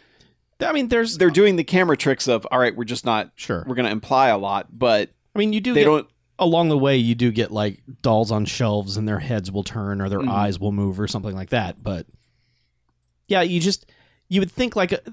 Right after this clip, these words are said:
Speaker 1: this kind of thing would have something where you see a doll running around doing
Speaker 2: Yeah.
Speaker 1: something,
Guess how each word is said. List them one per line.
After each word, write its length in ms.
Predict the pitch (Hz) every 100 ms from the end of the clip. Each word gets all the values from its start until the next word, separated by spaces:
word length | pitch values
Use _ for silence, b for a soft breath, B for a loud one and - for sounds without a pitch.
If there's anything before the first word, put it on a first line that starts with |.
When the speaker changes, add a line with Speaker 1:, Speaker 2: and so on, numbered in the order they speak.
| _
Speaker 1:
this 240 | 160 185 -
kind 160 | 190
of 80 | 165
thing 160 | 170 151
would 140 | 131
have 320 | - 139 135
something 420 | - 143 131 120
where 220 | 113 110 107
you 200 | 104 113
see 300 | - 110 -
a 140 | 113
doll 360 | 98 85 - - _ b b -
running 240 | 117 95
around 360 | 101 101 95 90
doing 180 | 98
Speaker 2:
Yeah. 60 | 107
Speaker 1:
something, 500 | 120 90 90 82